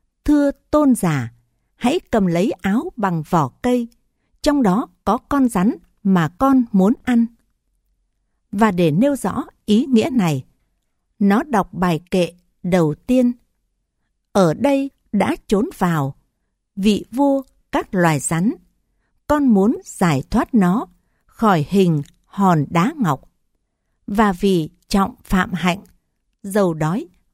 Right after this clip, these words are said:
con không bắt." Bồ Tát đứng dưới nước, nói lời tán thán vua Kim Xí Điểu qua bài kệ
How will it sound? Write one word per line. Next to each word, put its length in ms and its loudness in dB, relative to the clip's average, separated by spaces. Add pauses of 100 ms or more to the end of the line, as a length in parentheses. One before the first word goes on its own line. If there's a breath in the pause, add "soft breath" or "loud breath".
(140)
con 200 2
không 340 0
bắt." 160 -2 (1500)
Bồ 280 0
Tát 280 -4 (140)
đứng 240 2
dưới 220 0
nước, 300 0 (640)
nói 220 0
lời 320 0 (100)
tán 260 -2
thán 260 0 (120)
vua 280 2
Kim 320 2
Xí 220 0
Điểu 360 0 (480)
qua 160 0
bài 240 0
kệ 380 -2